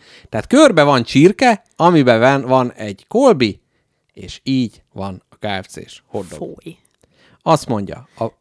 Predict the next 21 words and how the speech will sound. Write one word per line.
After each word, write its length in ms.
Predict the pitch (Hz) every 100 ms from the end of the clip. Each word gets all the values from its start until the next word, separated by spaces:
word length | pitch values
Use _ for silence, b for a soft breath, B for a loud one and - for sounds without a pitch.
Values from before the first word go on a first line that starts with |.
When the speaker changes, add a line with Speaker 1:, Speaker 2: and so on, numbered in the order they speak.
| _
Speaker 2:
Nem 200 | 196 190
mondod, 320 | 196 208 220
hogy 140 | 240
ez 120 | 214 -
hol 220 | 208 220
honos, 340 | 247 160 151
ezek 240 | 170 190 208
az 100 | 208
ételek? 480 | 233 - 131 -
Mert 200 | 117 104
Speaker 1:
K 40 | 151
F 40 | -
C-s. 220 | 107 95
Speaker 2:
az 100 | 190
is 160 | 143 -
érdekelne. 600 | 143 135 - 123 143 147
De 120 | 180
a 60 | 190
világ 260 | 226 226
mely 180 | 226 185
táján? 540 | - 160 156 123 170